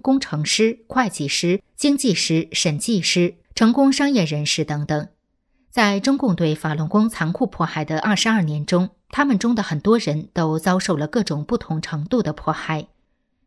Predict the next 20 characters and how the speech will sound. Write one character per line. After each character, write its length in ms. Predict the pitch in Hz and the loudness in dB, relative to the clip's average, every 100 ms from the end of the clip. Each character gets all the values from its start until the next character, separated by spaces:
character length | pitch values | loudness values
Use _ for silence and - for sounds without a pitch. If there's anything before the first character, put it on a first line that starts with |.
| - | 2
退 140 | 302 | 2
休 240 | - 269 | 4 2
上 220 | 269 269 190 | 4 2 2
校 180 | 175 156 | 0 0
军 180 | 190 | 0
官 180 | 190 214 | 2 2
龚 180 | 226 254 | 2 0
丕 200 | 247 277 | 0 -4
启 280 | - 160 151 | -2 -2 -4
在 300 | - 165 156 | -2 -2 0
山 220 | - 226 | 0 2
东 100 | 262 | 2
省 160 | - 147 | -2 -4
监 240 | 147 214 | 0 0
狱 200 | 226 240 | 2 -2
被 320 | - 175 156 151 | -2 -2 -2 -4
迫 180 | - | -4
害 220 | 196 - 151 | -6 -4 -6
致 160 | 165 | -4
死。 360 | 147 - 156 | -4 -4 -6